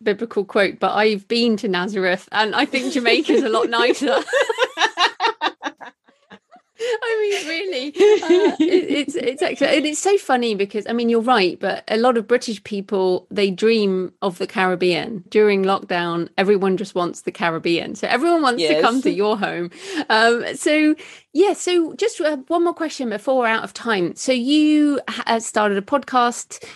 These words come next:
Speaker 1: you started a YouTube channel, you are putting out a lot of content. You put yourself on the screen, you put your voice out there. Have you learned anything that might help people who want to do those things? 'Cause I know there's a bit of a learning curve, isn't there? But has it been worth it for you?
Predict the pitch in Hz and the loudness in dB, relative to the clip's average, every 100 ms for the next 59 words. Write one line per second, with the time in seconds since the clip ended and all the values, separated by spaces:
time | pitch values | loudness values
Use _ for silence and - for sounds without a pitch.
0 | _ 208 - 202 196 185 180 202 247 240 | _ -6 0 0 2 2 0 -2 -4 -2
1 | 262 240 247 233 226 226 220 - - - | -4 -2 -2 2 4 4 2 -2 -14 -2
2 | 233 233 233 262 226 226 214 208 - 220 | 4 4 4 -2 -2 0 0 0 0 0
3 | 208 185 - 247 233 196 - - 202 240 | 0 -4 -4 -2 0 0 -2 -4 -2 -2
4 | - 190 220 202 202 190 185 - 269 254 | 0 0 0 0 0 -2 -2 -2 0 2
5 | 247 226 214 214 190 180 254 269 - 226 | 2 2 0 -2 -2 0 2 0 0 0
6 | - 226 214 208 208 - - - - 277 | 0 0 0 0 -2 -12 -20 -20 -2 2
7 | 320 330 302 294 269 254 254 - 233 226 | 4 4 6 6 4 2 0 0 0 2
8 | 220 220 226 196 220 214 - 226 196 220 | 0 -2 -2 -2 -4 -4 -4 -6 -2 0
9 | 208 196 190 190 220 190 220 226 - 208 | 2 2 -2 -4 -2 2 2 2 -2 -6
10 | 180 220 208 185 175 - 127 160 156 196 | -4 -2 0 0 -2 -4 -4 -4 -4 -6
11 | 196 - 247 - 254 294 285 262 240 294 | -4 0 0 2 2 2 2 -2 -4 -2
12 | 262 254 269 262 220 196 196 180 175 214 | 0 2 2 4 2 0 0 -2 -2 -2
13 | 196 175 165 - - 233 240 233 226 220 | -2 -2 -2 -2 -4 -4 -4 -2 0 2
14 | 214 202 - - - 104 - | 0 -2 -8 -8 -10 -8 -10